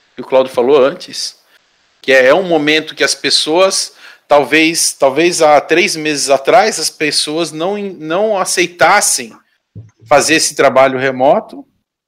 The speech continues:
e nem mesmo fazer a transformação do processo.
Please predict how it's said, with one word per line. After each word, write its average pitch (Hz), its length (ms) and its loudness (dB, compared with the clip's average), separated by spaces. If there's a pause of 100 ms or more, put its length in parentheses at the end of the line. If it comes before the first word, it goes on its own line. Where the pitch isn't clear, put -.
(220)
e 139 100 -4
nem 185 240 0
mesmo 226 600 -2
fazer 180 400 -2
a 202 40 -2
transformação 214 840 0
do 226 100 -8
processo. - 640 -2